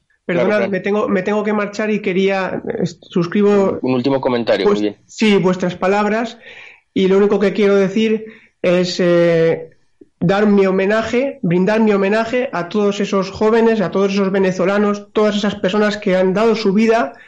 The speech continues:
Speaker 1: por la causa de la libertad en Venezuela, que la están arriesgando ahora, y mi deseo de que triunfe la revolución de la libertad en Venezuela y que logren la apertura de un periodo de libertad constituyente.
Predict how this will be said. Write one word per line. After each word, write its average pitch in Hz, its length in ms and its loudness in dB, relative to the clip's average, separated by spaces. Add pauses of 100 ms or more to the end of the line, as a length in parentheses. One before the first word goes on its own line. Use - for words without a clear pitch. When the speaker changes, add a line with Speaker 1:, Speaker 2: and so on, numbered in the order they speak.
(120)
Speaker 1:
por 175 160 -2
la 170 140 -2
causa 208 300 0
de 208 80 2
la 190 100 2
libertad 180 400 0
en 202 80 2
Venezuela, 196 480 0
que 208 100 -2
la 170 100 2
están 208 260 -2
arriesgando 202 580 2
ahora, 226 420 0 (440)
y 175 340 2 (300)
mi 170 260 4
deseo 220 580 2
de 175 220 -2
que 175 160 -2
triunfe 220 840 -2
la 175 280 0
revolución 175 680 2
de 208 100 0
la 180 120 0
libertad 175 560 0
en 185 100 0
Venezuela 214 640 -2 (220)
y 170 100 -2
que 175 100 0
logren 214 380 4
la 196 80 2
apertura 196 480 -2
de 190 80 0
un 185 240 0
periodo 185 300 0
de 180 60 0
libertad 165 540 -2
constituyente. 165 1080 0